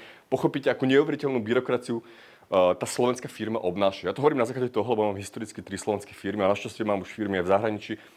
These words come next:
Už by som nikdy žiadnu firmu na Slovensku nezaložil. Ďalší problém je to, že vás špehuje štát, banky a mobilní operátori. Od budúceho mesiaca októbra je nová legislatíva na Slovensku, že siská polícia bude mať prístup k vašim bankovým účtom,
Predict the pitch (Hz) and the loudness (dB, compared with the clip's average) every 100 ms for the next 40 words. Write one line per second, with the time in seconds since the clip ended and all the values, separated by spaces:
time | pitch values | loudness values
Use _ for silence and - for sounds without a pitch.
0 | - 107 113 120 113 117 110 101 - - | -8 -4 0 2 2 0 -2 -4 -8 -20
1 | - 95 107 107 - 107 95 90 107 95 | -10 2 2 2 -2 0 0 0 -2 -4
2 | 87 78 85 71 - - - - _ - | -6 -4 -4 -4 -12 -20 -20 -20 _ -20
3 | - - - - 127 196 233 - 160 160 | -20 -20 -20 4 8 8 4 2 4 4
4 | 156 156 143 143 147 113 123 131 - - | 2 0 4 4 2 0 0 0 -4 0
5 | 147 151 143 - - 127 131 - - _ | 2 2 0 -2 4 6 4 0 -18 _
6 | _ _ - 104 131 139 127 120 127 101 | _ _ 0 4 4 2 0 0 0 -2
7 | 117 151 143 156 135 131 131 110 101 107 | 0 0 2 -2 0 -2 -4 -6 -6 -6
8 | 160 156 143 123 123 113 127 - - 127 | -4 4 4 4 2 2 0 -2 -2 -2
9 | 101 - 127 120 117 110 - - - - | -2 -2 2 6 6 2 -8 -20 -20 -4
10 | 107 110 127 131 117 131 - 127 135 117 | 2 4 6 6 4 0 -2 -2 0 0
11 | 117 - 113 113 110 98 - 131 - 120 | 0 0 -4 -4 -10 -10 -8 -8 2 2
12 | - 117 117 107 107 107 - 120 - 107 | 2 -2 -2 -4 -2 -6 -4 -8 -6 -4
13 | 101 120 98 95 98 98 151 - 120 | -4 0 -2 0 -2 -2 -2 2 2